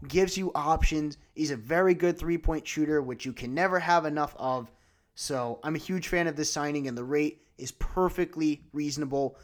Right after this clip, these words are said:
Two years is a very solid term. My favorite signing they made today. Then we get to Rajon Rondo. Again, two years at the minimum, where year two is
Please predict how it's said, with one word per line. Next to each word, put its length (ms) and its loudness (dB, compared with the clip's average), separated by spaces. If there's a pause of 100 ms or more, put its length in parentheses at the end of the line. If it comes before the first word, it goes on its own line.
(160)
Two 160 -4
years 340 4
is 100 -6
a 60 -6
very 300 0
solid 360 0
term. 360 -6 (1080)
My 180 0
favorite 300 6
signing 340 -2
they 140 -4
made 220 -4
today. 260 -14 (2250)
Then 140 4
we 60 8
get 180 4
to 100 0
Rajon 640 4
Rondo. 640 8
Again, 460 0
two 240 -2
years 320 4
at 180 0
the 60 -2
minimum, 640 2
where 220 -4
year 280 0
two 440 2
is 160 -6